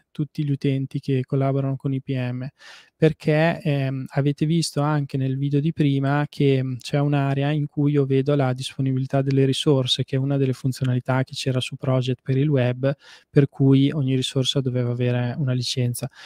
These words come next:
Però mi riservo di, di verificarlo, perché, sapete, è stato appena annunciato, Ignite è stato fatto, eh, oggi siamo al sei, due settimane fa, e ancora questi dettagli, insomma, su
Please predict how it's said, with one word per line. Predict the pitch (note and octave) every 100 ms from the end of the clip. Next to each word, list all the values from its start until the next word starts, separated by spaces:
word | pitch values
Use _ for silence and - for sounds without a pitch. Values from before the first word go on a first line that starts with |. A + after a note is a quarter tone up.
| - -
Però | - D#3+
mi | F#3 E3+
riservo | D3 - D#3 D3 D3 D3 D3+ D#3 C#3+
di, | D3+ B2+ C3 B2+ B2+
di | C#3 C3
verificarlo, | C3 B2+ C#3+ - A#2 A#2 A#2+ B2 -
perché, | - C3+ - C3+ C3 C#3 A#2+ A#2+ B2 - _
sapete, | - - C3 B2 B2 B2 _ - - _ -
è | B2+
stato | G2 - C3+
appena | C#3 - D#3+ D#3
annunciato, | D3+ D#3+ D3+ D3+ C3 C3 C#3+
Ignite | C3 C3+ C3+ C#3
è |
stato | - C3 B2+
fatto, | - C3 - - B2+ B2 A#2+ G#3
eh, | C3+ B2+
oggi | - C#3 C3+ C3
siamo | - C3+ C3 C3
al | B2+
sei, | B2 - C#3 B2+
due | C3+
settimane | C3 D3 D3+ D3 D#3+
fa, | - C#3+ C3+ D3 - _ - - _
e | - C3+ C3
ancora | C3 B2+ C#3 C3
questi | - - C3+
dettagli, | C3 - C#3 C3 C3 C3
insomma, | C3 - C3 B2+
su | B2 - B2 A#2+